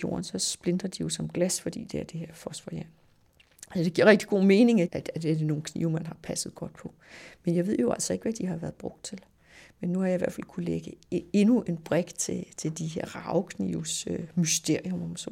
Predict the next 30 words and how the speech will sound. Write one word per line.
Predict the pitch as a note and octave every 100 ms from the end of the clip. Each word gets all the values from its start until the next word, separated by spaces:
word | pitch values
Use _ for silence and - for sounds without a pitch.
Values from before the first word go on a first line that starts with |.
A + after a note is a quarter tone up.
| -
må |
sige. | - - - E3+
Så | - F3+
jeg | F#3 F#3+
ved | C#4
ikke, | C#4+ B3
hvad | A3+
de | G#3
er |
brugt | - F#3+ -
til. | A3+ - - -
Men | G3+
det |
er | F#3+
fosforholdigt | F#3+ A3 - A3+ - - G#3
jern, | C#3+ -
og | F#3+ F#3+
de | F3
er |
professionelt | - - F3 G#3+ B3 G#3+ -
smede, | - F#3+ A#3 B3 - - - - - -
og | G3+ F#3+ -
de | F#3+ F#3 F#3
er, | D#3+ C#2 C2 - F3 F3 F#3 -
øh, | - D#3+ E3
meget | E3 -
anderledes | F#3+ G3+ G#3+ - -
end | D3+
andre | D3+ D#3+
knive. | - D3 D3+